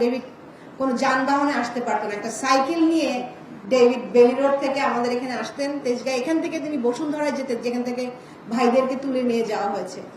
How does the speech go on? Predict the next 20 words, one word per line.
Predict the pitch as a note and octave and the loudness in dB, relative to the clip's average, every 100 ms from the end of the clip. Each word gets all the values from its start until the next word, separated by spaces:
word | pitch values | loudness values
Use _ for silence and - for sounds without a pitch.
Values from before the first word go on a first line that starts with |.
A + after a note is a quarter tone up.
| - - - - - - - - - - | -18 -20 -20 -20 -20 -20 -20 -20 -20 -4
এবং | D4 E4 | 2 2
ওই | E4+ | 2
সাইকেল | D4 C#4+ E4+ D#4 | 0 0 0 0
দিয়ে | D#4+ D#4+ D#4+ | 2 2 2
অনেক | F4+ D4+ D#4 | 0 0 2
বছর | D#4+ E4+ G#4 G4 | 2 2 0 2
তার | F4+ C#4 C#4 | 2 4 2
ইনভেস্টিগেশন | C#4 D4 - C4+ D4+ C#4 C4+ | 0 -2 -2 -2 0 -2 -2
করতে | B3+ C4 | -2 -2
হয়েছে, | A#3+ G#3 - F#3 - - - - G3+ | -2 -2 -8 -12 -14 -18 -20 -16 -4
যেখান | B3 C#4+ C#4 | 0 0 0
থেকে | C4 C4+ C#4 - - - - | -2 0 -2 -4 -10 -12 -2
তথ্যগুলো | C#4+ C#4+ D#4 D4+ B3+ | 0 0 -2 0 2
বের | C4 | 2
হয়ে | D4 B3+ | 2 0
আসতো। | B3 C#4 C4 D#4 | -2 -2 -2 2
ইলেকশন | D#4+ F4+ F4+ - G4 F#4+ | 2 4 0 -2 0 0
পূর্ববর্তী | F#4 D#4+ E4 D#4+ C#4+ D#4+ | 0 -2 -2 -4 -4 -6
সময়ে | D4+ C#4+ C#4 | -6 -6 -6
শুধুমাত্র | C#4 C4 B3+ A#3+ | -6 -6 -4 -6